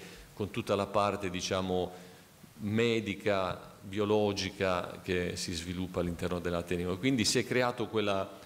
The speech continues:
multidisciplinarietà di cui ho sentito parlare,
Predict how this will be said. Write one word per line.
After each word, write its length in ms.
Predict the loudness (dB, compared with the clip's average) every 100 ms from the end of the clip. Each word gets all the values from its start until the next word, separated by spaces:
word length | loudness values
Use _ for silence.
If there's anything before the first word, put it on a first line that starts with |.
| -10
multidisciplinarietà 1200 | -2 0 0 0 0 -2 0 2 2 2 2 2
di 140 | 2 -4
cui 240 | -6 -6
ho 60 | -6
sentito 400 | -8 -10 -8 -2
parlare, 640 | 0 2 4 4 2